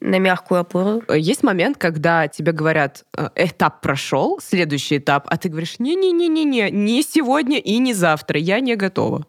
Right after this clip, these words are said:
Speaker 1: Тренер обычно видит, когда человек готов, а когда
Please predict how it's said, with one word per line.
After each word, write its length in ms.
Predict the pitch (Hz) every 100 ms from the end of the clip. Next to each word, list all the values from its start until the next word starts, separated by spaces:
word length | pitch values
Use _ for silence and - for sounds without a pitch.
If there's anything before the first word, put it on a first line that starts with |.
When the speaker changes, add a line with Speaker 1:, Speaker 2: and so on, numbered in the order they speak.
| _ _ _
Speaker 1:
Тренер 320 | 208 208 208
обычно 800 | 202 196 190 - 196 190 185 180 -
видит, 380 | 180 208 196 190
когда 440 | 185 185 185 180
человек 300 | - 185 185
готов, 340 | 185 180 247 349
а 40 |
когда 380 | 262 185 190 196